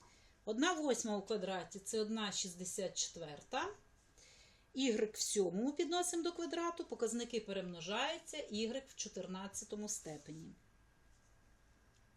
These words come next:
А переписали,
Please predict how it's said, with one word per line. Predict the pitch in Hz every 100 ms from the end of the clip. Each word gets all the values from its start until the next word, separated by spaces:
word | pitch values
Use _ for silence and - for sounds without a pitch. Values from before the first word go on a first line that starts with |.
| - - - - - - - - - - -
А | - 233 165 - - - -
переписали, | - 180 - 175 - 240 311 359